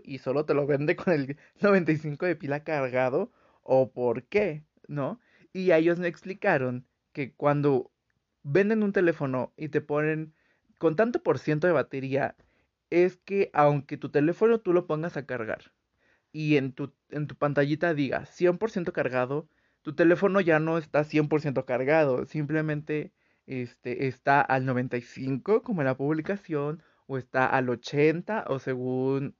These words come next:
la publicación que veas, que te diga al setenta por ciento, al ochenta por ciento de batería. Así es, o sea, ya n-, aunque tu teléfono dice cien por ciento, ya solo te dura el tiempo que te duraba cuando lo cargabas hasta ochenta por ciento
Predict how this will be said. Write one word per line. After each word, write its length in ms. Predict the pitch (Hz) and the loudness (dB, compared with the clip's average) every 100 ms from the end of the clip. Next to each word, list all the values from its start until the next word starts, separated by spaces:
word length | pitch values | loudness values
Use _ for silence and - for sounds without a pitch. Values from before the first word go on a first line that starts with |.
| _ _ - | _ _ -12
la 160 | 139 | -8
publicación 540 | 135 131 127 127 135 131 | -4 -4 -4 -6 -10 -8
que 120 | 131 | -4
veas, 260 | 131 143 | -2 -4
que 120 | - 117 | -6 -10
te 80 | |
diga 340 | 120 120 104 - _ _ | -6 -4 -4 -6 _ _
al 160 | - 135 | -6 -4
setenta 340 | 151 170 214 | -4 -6 -4
por 120 | 233 | -4
ciento, 320 | 160 131 123 123 | -6 -6 -2 -2
al 80 | |
ochenta 300 | 127 - 165 | -2 -6 -10
por 140 | 196 156 | -8 -8
ciento 200 | 131 143 | -8 -4
de 60 | |
batería. 480 | 139 110 120 127 190 - _ _ | -4 -4 -6 -4 -6 -8 _ _
Así 460 | 135 135 156 175 | -12 -10 -6 0
es, 200 | 185 196 | 2 2
o 80 | 160 | 0
sea, 120 | 147 | 0
ya 160 | 143 151 | 0 2
n-, 200 | 165 165 _ _ _ | 0 -4 _ _ _
aunque 260 | 151 156 156 | -6 -6 -8
tu 120 | 156 | -4
teléfono 340 | 170 185 214 | -4 -2 -2
dice 180 | 202 180 | -2 -4
cien 260 | 156 190 202 | 0 0 0
por 140 | 220 | -4
ciento, 300 | 196 175 190 | -6 -6 -4
ya 160 | 170 160 | -2 0
solo 200 | 185 196 | 0 0
te 120 | 147 | -2
dura 360 | 135 139 165 - _ _ - | -2 -2 -4 -8 _ _ 0
el 240 | 143 123 | 0 2
tiempo 560 | 160 170 160 208 349 - _ | 2 2 2 -2 -2 -4 _
que 100 | - | -14
te 160 | 139 - | -14 -6
duraba 480 | 131 131 135 165 196 | 0 4 4 4 -2
cuando 420 | - 131 123 120 _ | -6 -4 -4 -6 _
lo 140 | 143 | -8
cargabas 500 | 127 127 123 139 180 | -4 -2 0 0 -2
hasta 160 | 147 - | -8 -14
ochenta 280 | 120 139 143 | -10 -2 -2
por 140 | 120 | -2
ciento 340 | - 120 107 | -6 -10 -10